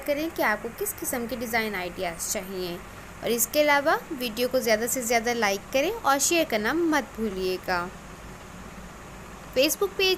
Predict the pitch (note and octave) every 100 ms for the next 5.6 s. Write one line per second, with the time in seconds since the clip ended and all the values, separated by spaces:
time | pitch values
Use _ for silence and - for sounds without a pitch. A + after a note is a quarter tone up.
0 | - F#4+ F#4 D4 A3+ B3+ - F4 E4 E4
1 | D#4+ - E4+ E4 D#4+ F#4 - - - -
2 | - - - - - - - - C4 C#4
3 | C#4+ D4+ D4 A#3 A#3 - F4 B4 - -
4 | - - - E4 - G#4 G4+ C#4 A#3 A#3+
5 | - C#4+ D#4 D#4 D#4